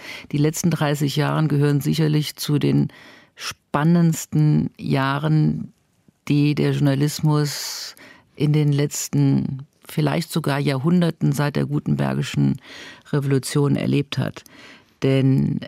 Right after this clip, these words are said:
äh, jeder von Ihnen, der jetzt auch gerade dieser Sendung womöglich zuhört, äh, kann sich ja selbst mal fragen, wie oft er am Tag das Handy in die Hand nimmt, wie sich sein eigener Lesekonsum von Informationen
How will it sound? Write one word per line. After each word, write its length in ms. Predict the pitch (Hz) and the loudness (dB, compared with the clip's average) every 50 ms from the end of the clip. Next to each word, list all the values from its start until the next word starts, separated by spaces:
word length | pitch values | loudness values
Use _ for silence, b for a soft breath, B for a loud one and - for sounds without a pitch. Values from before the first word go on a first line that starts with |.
| - _ - | -12 _ -6
äh, 400 | - 151 139 143 139 139 135 135 | -2 0 0 2 2 2 0 0
jeder 360 | - - 131 156 180 190 180 156 | -2 0 0 2 2 2 2 0
von 240 | - - 143 143 | 0 2 2 2
Ihnen, 400 | 139 - 156 165 156 151 147 139 | 4 4 4 4 4 4 2 2
der 440 | 131 131 67 65 123 123 127 - 120 - | 2 0 0 0 0 0 -2 -2 -4 -4
jetzt 220 | - 143 135 - | -4 -4 -4 -2
auch 160 | 135 135 135 - | -2 -4 -4 -4
gerade 560 | - - 139 139 139 139 143 139 135 131 - - - - | -6 -4 -4 -2 -2 -2 -2 0 0 -2 -2 -6 -8 -6
dieser 240 | - 143 135 139 135 | -4 -2 -2 0 0
Sendung 320 | 127 147 151 156 151 147 139 | 0 0 2 2 2 0 0
womöglich 520 | 143 135 139 143 139 - - 131 120 - | 2 2 2 2 2 0 -4 -6 -6 -6
zuhört, 600 | - - - 208 190 147 127 117 107 - - - B B B B B B B B B B B B B - | -6 -2 0 0 2 2 2 0 -2 -4 -6 -10 B B B B B B B B B B B B B -4
äh, 400 | - 127 131 127 127 127 131 139 - - - - - _ | -2 0 0 0 0 0 0 -2 -2 -4 -6 -8 -12 _
kann 220 | - - 156 160 147 | -2 0 0 0 0
sich 100 | 151 143 | 0 0
ja 100 | 147 139 | 0 2
selbst 280 | 139 160 180 - - | 2 0 -2 0 0
mal 140 | 160 139 131 | 0 0 -2
fragen, 440 | - - - 131 127 123 127 131 131 | -2 -4 -2 -2 -2 0 0 -2 -2
wie 100 | 143 - | -2 -2
oft 220 | - 156 - - | -2 -2 -2 -2
er 100 | - 131 | -2 0
am 140 | 131 131 135 | 0 0 0
Tag 300 | - 143 143 147 147 - | 0 0 -2 -2 -2 -4
das 180 | - 147 - 147 | -4 -4 -2 0
Handy 280 | 151 156 160 151 143 | 0 2 2 2 2
in 100 | - 120 | 2 0
die 160 | 117 113 117 120 | 0 0 0 0
Hand 280 | 113 117 120 117 - | 0 0 0 -2 -2
nimmt, 280 | 120 117 117 123 120 - - | -2 0 0 0 -2 -4 -4
wie 120 | 143 147 | -4 -2
sich 180 | 135 143 143 139 | -2 -2 -4 -2
sein 280 | - 139 135 139 - - | -2 0 0 0 0 0
eigener 680 | - 139 156 165 165 175 160 160 151 143 139 139 - B B B B B B B | 0 0 0 2 4 4 4 4 4 2 0 -2 -4 B B B B B B B
Lesekonsum 1900 | 139 139 139 156 175 185 185 170 160 139 127 120 123 123 120 _ - - - _ _ - - 143 135 135 127 131 139 143 139 131 127 127 123 123 143 139 | 2 4 4 4 4 4 2 2 2 2 2 0 0 -2 -6 _ -16 -20 -20 _ _ -2 0 2 4 2 2 2 0 0 2 2 4 4 2 2 0 -4
von 380 | - - - 147 151 151 156 | -4 -2 0 0 2 2 2
Informationen 1300 | - - 156 135 143 147 143 139 135 127 - - - 156 151 160 160 147 131 120 117 110 - - 139 | 2 0 0 0 0 0 2 2 0 -2 -4 -6 -2 0 0 2 2 2 2 2 2 0 -2 -4 -10